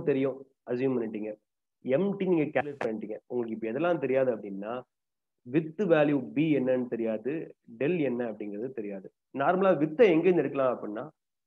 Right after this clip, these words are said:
step number ஒன்ல xi y கண்டுபிடிச்சிருப்போம். Xi is equal to three-ன்னு போட்டிருப்பீங்க. Xi y-னா என்ன அப்படின்னா cone distance by width. இப்ப நம்ம cone distance இப்பதான் கண்டுபிடிச்சு முடிச்சோம். ஆக்சுவல் cone distance டுவெல் பாயிண்ட் சிக்ஸ் ஃபோர் நைன் மீ-, சென்டிமீட்டர்னு. So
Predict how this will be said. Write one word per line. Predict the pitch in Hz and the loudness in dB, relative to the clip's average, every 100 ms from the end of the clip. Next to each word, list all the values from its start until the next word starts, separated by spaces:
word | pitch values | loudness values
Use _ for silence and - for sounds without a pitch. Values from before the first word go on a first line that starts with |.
| _ | _
step | 170 180 233 | 4 4 4
number | 226 190 156 | 6 6 6
ஒன்ல | 143 160 160 143 | 6 6 6 6
xi | 147 175 147 | 6 6 8
y | 170 | 6
கண்டுபிடிச்சிருப்போம். | 147 123 120 - - 113 123 123 | 6 0 -4 -6 -6 -6 -6 2
Xi | 131 147 139 151 147 | 2 4 4 4 4
is | 135 131 | 2 -2
equal | 135 131 131 | -2 -2 -2
to | 143 135 | -4 -4
three-ன்னு | 139 151 143 | -2 0 0
போட்டிருப்பீங்க. | 120 117 107 110 113 - - _ _ _ 131 | -2 -6 -8 -6 -4 -6 -10 _ _ _ -2
Xi | 131 165 220 165 | 2 4 6 6
y-னா | 156 170 160 | 8 6 6
என்ன | 143 143 | 4 2
அப்படின்னா | 127 127 143 175 - | 2 0 -2 -2 0
cone | 147 165 156 | 4 4 4
distance | 156 156 170 214 151 _ _ 123 | 0 4 4 4 -6 _ _ 0
by | 135 151 123 | 4 4 2
width. | 127 - - _ _ _ _ _ - | -4 -8 -14 _ _ _ _ _ -2
இப்ப | 175 | 4
நம்ம | 190 165 170 | 4 6 6
cone | 202 190 | 6 6
distance | 185 190 190 | 6 4 -2
இப்பதான் | 165 175 185 | 0 4 4
கண்டுபிடிச்சு | 156 156 151 151 | 4 2 0 -2
முடிச்சோம். | 135 127 139 - 123 | -4 -4 -6 -4 -4
ஆக்சுவல் | 151 160 160 - | -4 -2 -2 0
cone | 143 139 | -2 -2
distance | 135 143 143 135 | -2 -4 -4 -2
டுவெல் | 143 147 | -2 0
பாயிண்ட் | 143 139 | 0 -2
சிக்ஸ் | 127 - | -8 -6
ஃபோர் | 143 131 | -2 0
நைன் | 127 123 | 0 0
மீ-, | 117 - _ - | -4 -8 _ -4
சென்டிமீட்டர்னு. | 135 135 127 117 117 - _ _ _ | -2 0 0 -2 -6 -12 _ _ _
So | _ | _